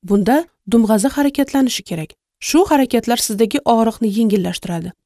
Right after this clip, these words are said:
va farzandingiz tug'ilishini tezlashtiradi. To'lg'oq boshlanganda eng muhimi, sarosimaga tushmang.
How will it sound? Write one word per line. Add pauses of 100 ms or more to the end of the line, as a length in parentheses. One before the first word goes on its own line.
(160)
va
farzandingiz
tug'ilishini
tezlashtiradi. (360)
To'lg'oq
boshlanganda
eng
muhimi,
sarosimaga
tushmang.